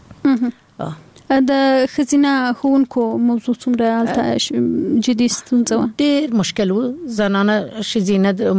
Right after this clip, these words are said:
Speaker 2: معلمان نه درلودې. ډېر په ټیټه سویه معلمان وه. او دلته چې رالم، وزارت سره مې خبرې وکړې، بیا وزیر صاحب د سفیر د استرالیا دا قبوله کړه، که هره پښتنه ښځه ولاړه سي هلته، چون ګرده مضامین په پښتو دي، نه؟
Speaker 1: مهم.
Speaker 2: هغو ته به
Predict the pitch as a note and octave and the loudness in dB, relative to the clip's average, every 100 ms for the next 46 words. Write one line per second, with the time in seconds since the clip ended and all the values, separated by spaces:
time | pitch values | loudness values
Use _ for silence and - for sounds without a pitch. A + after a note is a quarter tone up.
0 | F#3 E3+ F#3 G3 G3 G3 G#3 A#3+ B3 - | 0 0 0 2 2 0 -2 -4 -4 -4
1 | G#3 A3 - G3 F3 - - G#3+ A3 - | -2 -2 -2 -6 -6 -6 -6 -2 -2 0
2 | F3 G3 F#3+ E3+ F3 G3 B3 D#4 F#4 _ | 0 2 0 0 0 0 0 -2 -6 _
3 | _ - - - - - - - - - | _ -20 -20 -20 -20 -20 -20 -20 -20 -20
4 | - - - - F#3+ F#3+ F#3+ F#3 G#3+ G#3+ | -20 -20 -20 -6 -2 0 0 0 -2 -2
5 | A3+ - G#3+ G3+ F#3 F3+ F#3 F#3 A3 B3 | -4 -2 0 0 0 0 0 0 -2 -2
6 | A3+ G3+ G#3 G3 G3+ - F#3+ F3+ E3 E3 | -2 -2 -2 0 0 -2 -2 0 0 -2
7 | G3+ G#3 E3 E3 - F#3 G3 E3+ F3+ E3 | -2 -4 -2 -2 -2 -2 -2 0 -2 -2
8 | F#3 F3 G#3 F#3+ F#3 F#3 E3+ G3+ G3+ G#3+ | -2 0 -2 -2 -4 -4 -4 -4 -4 -2
9 | F#3+ - F3+ F3 F#3 F3 F3+ - F#3 F#3 | -4 -2 -2 0 -2 -2 -6 -4 -2 0
10 | F3+ F#3 F3 F3 F#3 F#3 F3+ A3+ G3 E3+ | 0 -2 0 0 0 -2 -2 -2 -2 -2
11 | - D#3+ - F#3 G#3 F#3+ E3+ E3 F3+ G3 | -6 -4 -2 0 0 0 -2 0 0 0
12 | F3 D#3+ D#3 - F#3 D#3 E3 G#3 A3 - | -2 -4 -6 -2 -2 0 0 -2 -4 -4
13 | C#4+ C4 A#3 A3+ _ _ A3 F#3 A3+ C4 | 0 2 0 -6 _ _ -4 -2 0 0
14 | B3 A#3+ G#3 G3+ | 0 -2 -2 -2